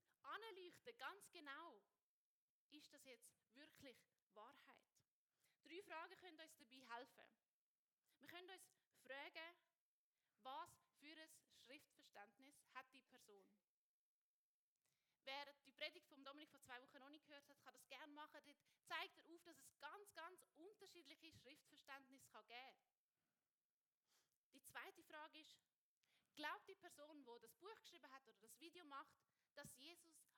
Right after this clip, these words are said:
als Sohn Gottes gestorben und auferstanden ist? Lieblich da war. Und wenn sie das nicht macht, dann müssen wir schon mal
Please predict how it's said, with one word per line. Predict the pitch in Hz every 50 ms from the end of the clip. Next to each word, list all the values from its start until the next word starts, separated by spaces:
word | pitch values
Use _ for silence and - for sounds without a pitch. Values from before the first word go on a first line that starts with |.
| _ _
als | 247 254 254 247 - - _ _ - -
Sohn | - 285 285 311 330 330 339 - _ _ -
Gottes | 254 240 240 - - 214 202 - - - - _ _ _ _ _ _ _ _ _
gestorben | - - - 262 247 277 311 320 - 311 302 302 - _ _ _ _ _
und | - 262 254
auferstanden | 262 247 247 277 - - - 220 233 254 262 262 233 196
ist? | 196 - - - - _ _ _ _ _ _ _ _ _ _ _ _ _ _ _ _ - - -
Lieblich | - 277 311 339 381 381 - 320 359 - - - _ _ _ _ _
da | 254 254 277 302 320
war. | - - 302 277 240 214 196 - - - - _ _ _ _ _ _ _ _ _ _ _ _ _ _ _ _ _ _ _ -
Und | 269
wenn | 277 294 269
sie | 285 311
das | 294 285 -
nicht | 285 294 339 - -
macht, | 294 285 311 381 - - - - - - _ _ _ _ _ _ _ _ _ _ _ _ _ _ _ _ _ _ _ _ _ _ _ _ _ _ _ _ _
dann | 311 285
müssen | 294 311 311 302
wir | 311 294
schon | 294 311 311
mal | 262 277 269 254